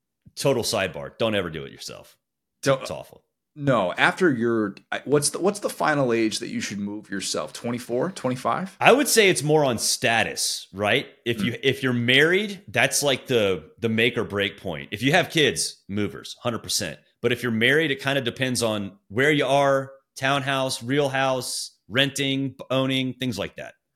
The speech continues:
Speaker 2: You could even, there's, like, college movers and stuff. Like, you could get two kids for, for a couple of hours. That's a,
Speaker 1: Yes.
Speaker 2: that's gonna be worth a couple hundred bucks. Absolutely.
Speaker 1: Yes, for sure.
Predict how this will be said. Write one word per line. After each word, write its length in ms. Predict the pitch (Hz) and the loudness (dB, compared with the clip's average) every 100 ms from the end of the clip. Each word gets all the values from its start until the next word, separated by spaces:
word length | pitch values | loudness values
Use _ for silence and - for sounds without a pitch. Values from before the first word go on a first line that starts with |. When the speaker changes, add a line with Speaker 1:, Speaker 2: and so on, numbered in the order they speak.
| _ _ _ | _ _ _
Speaker 2:
You 100 | 214 | -4
could 140 | 254 | 2
even, 280 | 196 139 135 | 2 2 0
there's, 220 | 160 185 - | 2 2 0
like, 180 | 73 | -6
college 400 | - 139 135 95 | -2 2 2 0
movers 420 | 98 107 69 62 95 | -6 -8 -10 -14 -10
and 100 | 85 | -8
stuff. 280 | 67 - | -10 -12
Like, 120 | 92 160 | -12 -10
you 120 | 180 | -6
could 160 | 123 | -4
get 300 | 117 107 - - | -2 -4 -6 -6
two 180 | 156 | -6
kids 360 | 143 127 113 95 | -4 0 0 0
for, 360 | - 101 92 - | -2 -2 -2 -2
for 140 | 110 | -6
a 40 | 90 | -4
couple 360 | - - 90 | -8 -6 -8
of 60 | 82 | -4
hours. 420 | 90 90 82 76 | -2 -2 -4 -8
That's 200 | 85 90 | -10 -4
a, 40 | 107 | -2
Speaker 1:
Yes. 180 | 98 113 | 0 -2
Speaker 2:
that's 160 | 107 | 0
gonna 160 | 139 120 | -2 -2
be 100 | 110 | -2
worth 240 | 98 92 | -2 -6
a 60 | 92 | -6
couple 260 | 113 - | -8 -8
hundred 220 | - 85 73 | -12 -14 -12
bucks. 260 | 71 69 - | -14 -12 -14
Absolutely. 200 | 78 95 | -8 -8
Speaker 1:
Yes, 160 | 82 | -8
for 160 | - 73 | -12 -12
sure. 320 | - 92 | -8 -8